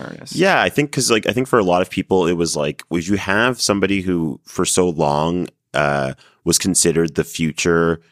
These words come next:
Speaker 2: and the present of, of hip hop and rap music and
Speaker 1: Mm-hmm.
Speaker 2: somebody who could take it to places it had never been before.
Speaker 1: Mm-hmm.
Speaker 2: For someone to take such a, a left field choice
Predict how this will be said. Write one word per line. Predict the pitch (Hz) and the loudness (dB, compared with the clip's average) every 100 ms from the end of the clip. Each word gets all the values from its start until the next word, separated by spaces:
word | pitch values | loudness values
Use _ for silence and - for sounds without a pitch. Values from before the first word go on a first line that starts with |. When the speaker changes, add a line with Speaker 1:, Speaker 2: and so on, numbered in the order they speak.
| _ - | _ -4
Speaker 2:
and | 78 | -2
the | 78 | -2
present | - 76 73 78 78 - | -2 -2 -2 -4 -4 -2
of, | 76 73 67 - _ - | 0 0 -4 -16 _ -2
of | 76 67 65 | -2 -4 -14
hip | - 73 76 | -10 -6 -2
hop | 73 73 | 0 0
and | 73 71 | -2 -2
rap | 73 67 | -2 -2
music | 69 76 92 - | -4 -2 -2 0
and | 80 | 0
Speaker 1:
Mm-hmm. | 120 | 2
Speaker 2:
somebody | 123 80 80 | 0 0 0
who | 78 | -2
could | 80 | -4
take | - 71 | -2 -4
it | 78 | -4
to | - | -4
places | 76 82 73 | -2 -2 -2
it | 73 | -2
had | 73 | -2
never | 71 69 | -4 -4
been | 67 67 71 | -6 -8 -6
before. | 85 - 117 127 135 | -4 0 0 0 -2
Speaker 1:
Mm-hmm. | 120 117 107 104 | -2 -2 -4 -8
Speaker 2:
For | - 101 | -2 0
someone | 107 117 | 2 2
to | |
take | 113 107 85 | 0 -2 -2
such | - | -2
a, | 87 - | -2 0
a | 76 71 | 0 0
left | 69 73 71 | -2 -4 -4
field | - - 85 71 | -4 -2 0 0
choice | - 80 73 82 73 | -4 -2 0 2 0